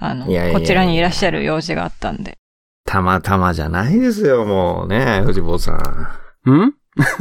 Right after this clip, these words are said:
Speaker 2: わざわざ会いに行ったんですよね。
Speaker 3: <laughs> そう。
Speaker 2: 理由作って。
Speaker 3: そう、そういうふりをする？
Speaker 2: あ、そうそう、ごめん。全然たまたまだったらしいけど。<laughs> そっかそっかそっかそっか。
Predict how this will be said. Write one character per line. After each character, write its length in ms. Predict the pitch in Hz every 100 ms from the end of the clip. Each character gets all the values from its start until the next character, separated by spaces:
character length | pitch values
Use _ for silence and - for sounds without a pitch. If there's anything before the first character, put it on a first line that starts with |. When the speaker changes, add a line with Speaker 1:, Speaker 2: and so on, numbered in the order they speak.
| 180 101
Speaker 2:
わ 160 | 110
ざ 160 | 110 104
わ 160 | 120
ざ 140 | 113 113
会 80 | 131
い 20 |
に 60 | 120
行 60 |
っ 20 |
た 80 | 117
ん 60 | 104
で 60 |
す 60 | 107
よ 80 | 95
ね。 320 | 110 127 139 - _ _ _ _ _ _ _
Speaker 3:
<laughs> 140 | 160 -
そ 220 | - 156
う。 40 |
Speaker 2:
理 80 | 120
由 120 | 110
作 160 | - 117
っ 140 | 87
て。 220 | 82 85 -
Speaker 3:
そ 300 | - 143 123
う、 60 |
そ 240 | - 151 143
う 20 |
い 140 | 143
う 40 | 139
ふ 200 | 139 135
り 180 | 131
を 100 | 131
す 160 | 127 120
る？ 160 | 127 - - -
Speaker 2:
あ、 400 | 175 147 - 139 113 156 - - 190 226 247 202 208
そ 100 | 104
う 40 |
そ 80 | 196
う、 80 | -
ご 80 | 120
め 80 |
ん。 40 | - - - - -
全 180 | 107 127
然 160 | 127 -
た 80 | 110
ま 100 | 127
た 80 | 117
ま 160 | 113 -
だ 120 | 110
っ 40 | 107
た 100 | 113
ら 80 | -
し 120 | 98
い 60 |
け 100 | 87
ど。 60 | 104
<laughs> 880 | - - - - - - - - - -
そ 680 | - - - - - -
っ 60 | 160
か 120 | 135
そ 140 | 104
っ 40 | 90
か 80 | 85
そ 100 | 90
っ 80 | -
か 120 | 82
そ 80 | 82
っ 80 | -
か。 300 | - -